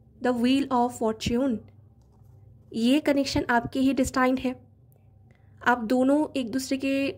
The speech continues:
डिवाइन काउंटरपार्ट हो, यहाँ पर स्पिरिचुअल कनेक्शन है आप दोनों में, और इस कनेक्शन में आगे मैरिज, अ, फैमिली सब कुछ होने वाली है आप लोगों की, ओके? ये कनेक्शन definitely, इस कनेक्शन में फ्यूचर है, इस कनेक्शन की फ्यूचर है। डिवाइन खुद इस कनेक्शन को प्रोटेक्ट करे है और आगे इस कनेक्शन में आपको सक्सेस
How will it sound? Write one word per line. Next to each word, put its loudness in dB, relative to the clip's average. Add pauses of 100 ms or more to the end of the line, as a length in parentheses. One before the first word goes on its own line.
डिवाइन 2
काउंटरपार्ट 0
हो, -2 (340)
यहाँ -2
पर 2
स्पिरिचुअल 0
कनेक्शन -2
है -2
आप 0
दोनों 0
में, 0
और 0
इस -8
कनेक्शन -6
में -2
आगे -2
मैरिज, 0 (600)
अ, -6 (500)
फैमिली 2
सब -2
कुछ -8
होने 0
वाली -4
है -12
आप -8
लोगों -2
की, -16 (140)
ओके? -2 (280)
ये 2
कनेक्शन 0
definitely, 0
इस -2
कनेक्शन 0
में 0
फ्यूचर -2
है, -2
इस -6
कनेक्शन -4
की -2
फ्यूचर 0
है। -4 (400)
डिवाइन 4
खुद -2
इस 0
कनेक्शन -2
को 2
प्रोटेक्ट 0
करे 2
है 0
और -6
आगे 0
इस -4
कनेक्शन -4
में -2
आपको -6
सक्सेस -6